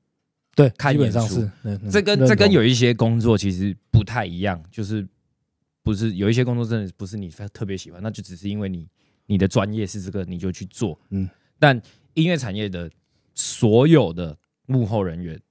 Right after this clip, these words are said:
Speaker 2: 都是因为非常喜欢现场演出才会加入这一个产业。我觉得也，也不要说他所有，但百分之九十，这是至少，
Speaker 1: 大部分是啊，
Speaker 2: 因为，
Speaker 1: 对。
Speaker 2: 因为我觉得这一份工作，你要说门槛嘛，它其实没有，没有什么你一定要会什么。我觉得它的门槛反而是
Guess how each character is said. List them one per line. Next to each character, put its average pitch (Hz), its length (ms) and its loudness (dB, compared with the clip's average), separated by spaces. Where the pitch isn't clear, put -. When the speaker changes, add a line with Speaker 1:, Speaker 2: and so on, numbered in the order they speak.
Speaker 2:
都 127 160 2
是 120 180 -6
因 120 120 -6
为 110 120 -2
非 117 200 -2
常 101 140 -2
喜 92 240 -6
欢 92 200 -12
现 104 140 -8
场 92 140 -8
演 78 140 -12
出 82 240 -16
才 87 200 -12
会 90 220 -8
加 98 160 -4
入 95 120 -6
这 92 140 -8
一 87 80 -8
个 82 100 -12
产 65 320 -14
业。 82 240 -10
我 147 120 4
觉 139 100 -2
得 - 80 -14
也， 104 120 -8
也 87 120 -10
不 98 80 4
要 120 60 4
说 131 140 0
他 120 60 4
所 98 200 -4
有， 90 60 -2
但 120 180 -2
百 92 140 -10
分 104 140 -12
之 113 100 -10
九 - 220 -14
十， - 220 -20
这 131 100 -2
是 - 20 6
至 - 0 -
少， 156 60 8
Speaker 1:
大 170 80 8
部 143 100 6
分 131 220 4
是 160 140 4
啊， - 0 -
Speaker 2:
因 196 40 10
为， 202 140 8
Speaker 1:
对。 104 120 -2
Speaker 2:
因 85 80 -8
为 226 80 10
我 170 120 6
觉 117 100 2
得 117 60 4
这 147 160 6
一 147 120 4
份 139 160 4
工 127 160 0
作， 127 100 6
你 110 100 0
要 120 100 4
说 160 120 4
门 127 260 2
槛 117 200 0
嘛， 82 200 -12
它 135 160 0
其 131 120 0
实 110 140 -4
没 104 100 2
有， 107 240 2
没 123 120 4
有 135 80 8
什 123 120 2
么 98 100 4
你 98 220 0
一 127 80 -4
定 135 260 2
要 135 140 6
会 110 340 0
什 - 200 -8
么。 - 80 -16
我 127 100 6
觉 135 60 8
得 151 80 6
它 196 100 6
的 196 80 6
门 127 180 -2
槛 123 140 2
反 101 140 -2
而 101 40 -2
是 104 300 -4